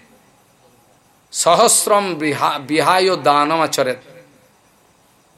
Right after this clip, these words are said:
শত কাজ ছেড়ে চান করতে হবে, চান না করলে হবে না। সহস্র কাজ ছেড়ে দান,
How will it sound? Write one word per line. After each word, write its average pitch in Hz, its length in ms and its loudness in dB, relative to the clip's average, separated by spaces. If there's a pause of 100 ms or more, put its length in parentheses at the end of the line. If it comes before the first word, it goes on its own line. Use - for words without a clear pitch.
(640)
শত 170 220 2
কাজ 233 320 4
ছেড়ে 220 180 6
চান 214 280 0
করতে 214 280 2
হবে, 151 460 4
চান 156 180 -2
না 170 140 -2
করলে 170 220 0
হবে 143 220 4
না। 107 120 -12 (1500)
সহস্র 208 540 4
কাজ 208 280 2
ছেড়ে 208 680 2
দান, 180 480 0